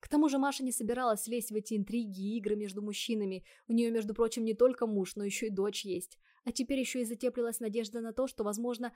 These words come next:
она всё же сможет в итоге помириться с Сергеем, и что всё это, скорее всего, скоро может закончиться, ей бы только потерпеть. А то, что Влад действительно мог её перепродать, об этом она решила сейчас не думать, ведь этого же не случилось.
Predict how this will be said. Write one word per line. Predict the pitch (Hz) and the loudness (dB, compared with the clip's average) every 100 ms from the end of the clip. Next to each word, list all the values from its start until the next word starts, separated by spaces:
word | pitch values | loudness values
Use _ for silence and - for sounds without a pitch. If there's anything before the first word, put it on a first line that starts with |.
| - - | -12 -4
она | 233 | 0
всё | 240 262 | 2 2
же | 262 | 0
сможет | 269 269 233 196 | -2 0 0 0
в | 202 | -4
итоге | 202 269 226 | -4 -2 -2
помириться | 247 262 254 202 175 | 0 0 0 -2 -4
с | - | -4
Сергеем, | 202 185 190 165 165 _ _ - | -4 -4 -4 -6 -10 _ _ -10
и | |
что | 196 226 | -2 -2
всё | - 254 | 0 0
это, | 226 208 | 0 -4
скорее | - 214 | 2 4
всего, | 202 - 208 | 4 0 -4
скоро | 208 - 220 | -4 -2 0
может | 214 202 208 | 0 -2 -4
закончиться, | 220 - 254 226 185 - 175 _ _ - | -4 0 0 0 -4 -4 -6 _ _ -4
ей | 220 | 0
бы | 208 | 0
только | 208 208 202 190 _ - | 2 0 -2 -10 _ -12
потерпеть. | 202 240 226 185 156 - _ _ _ _ _ | -6 -4 -4 -6 -6 -8 _ _ _ _ _
А | - 208 | -6 0
то, | 240 | 0
что | 226 220 | -2 -2
Влад | 226 214 | 0 0
действительно | 226 - 320 220 214 | -2 -2 -2 0 0
мог | 196 196 | -2 -2
её | 190 | -8
перепродать, | 180 214 214 254 202 170 - _ _ _ - | -4 -4 -2 -2 -2 -4 -6 _ _ _ -6
об | 214 208 | -2 -2
этом | 247 285 | 0 0
она | 269 | 0
решила | 254 - 262 233 | -2 -4 -4 -4
сейчас | 214 220 208 | -4 -6 -6
не | 247 | -4
думать, | 233 220 175 - _ _ - | -2 -2 -2 -6 _ _ -12
ведь | 220 | -4
этого | 208 202 190 | -4 -2 -4
же | 185 | -4
не | 196 | -4
случилось. | - 240 - 294 185 - | -4 -4 0 0 0 -4